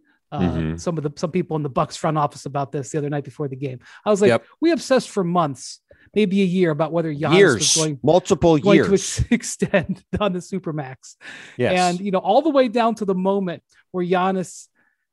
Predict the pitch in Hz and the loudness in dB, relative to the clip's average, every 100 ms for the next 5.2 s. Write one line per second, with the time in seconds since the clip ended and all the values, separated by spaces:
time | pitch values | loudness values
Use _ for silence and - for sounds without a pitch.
0 | _ - 190 - 180 170 175 180 180 165 | _ -4 -2 0 0 2 0 0 -4 -8
1 | - 175 160 147 143 139 180 170 170 139 | -4 -2 -2 -2 -6 -2 0 0 0 -2
2 | 151 131 135 120 127 151 156 196 180 147 | -8 -6 -8 -10 -14 -2 2 2 0 -4
3 | 147 131 131 123 _ - 202 202 190 185 | -6 -6 -10 -12 _ -4 -2 0 0 0
4 | 170 147 151 156 139 147 - 127 131 117 | -2 -2 -4 -4 -4 -8 -8 -12 -14 -18
5 | 113 _ | -20 _